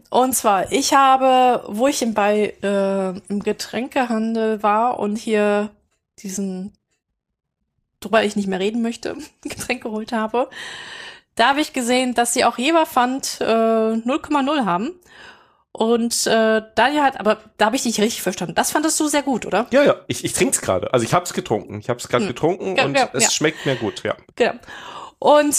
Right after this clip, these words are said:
Speaker 1: ähm, ja, ich, äh, fand das in Ordnung. Ähm, was ich bei, bei Jeverpfand halt, für den normalen halt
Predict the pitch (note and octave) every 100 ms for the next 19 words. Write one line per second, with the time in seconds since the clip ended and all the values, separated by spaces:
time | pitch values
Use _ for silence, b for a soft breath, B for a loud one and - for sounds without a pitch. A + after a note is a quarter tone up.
0 | C4+ C4 C4 B3+ B3+ B3+ - - A3 D#4
1 | F4 D4 - A#3+ B3+ B3+ B3 - - C#4
2 | C4 A#3 - B3+ D4 D#4 F4+ - - B
3 | B B B B B - A#3 A#3+ B3 B3
4 | B3 C4+ D#4 C4 A#3+ B3 C#4+ D4 - C#4+
5 | D4 C4 - - - A3+ A3+ A3 A3+ C#4+
6 | D4 A#3+